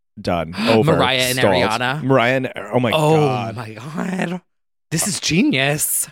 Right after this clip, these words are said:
Speaker 1: Ariana doing Wagon Wheel with Tootsie.
Speaker 2: I mean, we need it.
Speaker 1: We absolutely need that.
Speaker 2: I would just like
Speaker 1: <sighs>
Speaker 2: to say something that I was thinking, and I was gonna tweet it, but I was like, "This website doesn't deserve this tweet."
Speaker 1: <clears throat>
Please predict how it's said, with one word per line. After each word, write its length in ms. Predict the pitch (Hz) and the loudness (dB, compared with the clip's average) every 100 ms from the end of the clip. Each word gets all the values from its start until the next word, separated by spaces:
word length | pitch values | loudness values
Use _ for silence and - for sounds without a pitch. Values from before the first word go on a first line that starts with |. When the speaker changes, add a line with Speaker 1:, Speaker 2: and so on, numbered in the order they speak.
| - | -2
Speaker 1:
Ariana 480 | 117 120 110 113 | 2 4 4 4
doing 240 | 117 113 107 | 4 2 2
Wagon 280 | 98 95 98 | 2 0 0
Wheel 140 | 98 | 0
with 120 | 95 | -2
Tootsie. 560 | - 92 87 98 127 143 _ _ _ - | -4 -6 -6 -4 -6 -8 _ _ _ -4
Speaker 2:
I 280 | 135 131 | -2 0
mean, 380 | 127 135 127 117 | -2 -2 -4 -4
we 100 | 117 | -4
need 220 | 110 151 | -4 -2
it. 280 | 113 98 98 | -2 -2 -4
Speaker 1:
We 200 | 107 110 - | -2 -2 -2
absolutely 540 | 90 - 98 98 92 | -6 -6 -6 -6 -6
need 160 | 90 90 | -10 -8
that. 280 | - 71 - _ _ _ _ _ _ - | -6 -6 -8 _ _ _ _ _ _ -4
Speaker 2:
I 80 | 185 | -2
would 80 | |
just 120 | 254 233 | 0 0
like 120 | 202 | 0
Speaker 1:
<sighs> 0 | |
Speaker 2:
to 60 | 165 | -2
say 180 | 123 | -2
something 760 | 113 113 107 123 117 113 131 139 - _ | -2 -4 -6 -4 -2 -2 -6 -12 -16 _
that 80 | 113 | -4
I 40 | 117 | -2
was 140 | 113 | -4
thinking, 340 | 123 107 113 | -6 -4 -4
and 80 | 113 | -4
I 40 | 110 | -6
was 100 | - | -6
gonna 160 | 117 | -6
tweet 280 | - - 110 | -6 -4 -2
it, 160 | 117 - | -4 -2
but 120 | 110 | -2
I 60 | 104 | -2
was 100 | 101 | -4
like, 220 | 104 - | -6 -6
"This 360 | 107 98 110 - | -10 -6 -6 -6
website 320 | 101 98 104 | -8 -8 -10
doesn't 360 | 104 104 117 - _ - | -10 -10 -12 -16 _ -14
deserve 340 | 107 98 95 | -8 -8 -6
this 260 | 113 120 - | -6 -6 -8
tweet." 340 | - 131 127 - _ - - | -8 -8 -10 -14 _ -20 -10
Speaker 1:
<clears throat> 260 | 151 156 | -6 -6